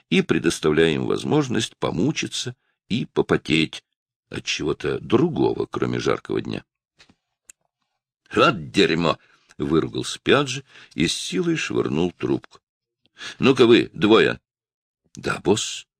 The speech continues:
ответил Бобби, тот, что повыше. «Обойди вокруг здания». «Нет», — тут же прервал его Генри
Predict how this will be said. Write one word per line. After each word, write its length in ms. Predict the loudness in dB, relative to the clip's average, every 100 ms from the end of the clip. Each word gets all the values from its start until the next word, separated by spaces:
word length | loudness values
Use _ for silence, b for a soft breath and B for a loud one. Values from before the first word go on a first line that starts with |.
| _ _ -8
ответил 540 | -4 -2 -2 0 -2
Бобби, 440 | 0 -2 -2 -4 -6 _ _ _ _
тот, 180 | -2 -2
что 340 | -4 -8 -12 -8
повыше. 460 | -6 -4 -6 -8 _ _ _ _ _ _ _ _ -20 B B
«Обойди 560 | 2 4 4 4 4 2
вокруг 400 | 2 2 2 0
здания». 520 | -2 -2 0 -4 -6 -10 _ _ _ _ _ _ _ _ _ _ _ _ _ _ _
«Нет», — 560 | -2 0 2 0 -6 -16 -20 _ _ 0
тут 220 | 2 2
же 180 | -2 -4
прервал 460 | -2 -2 0 0
его 200 | -2 -4
Генри 400 | -2 0 0 -2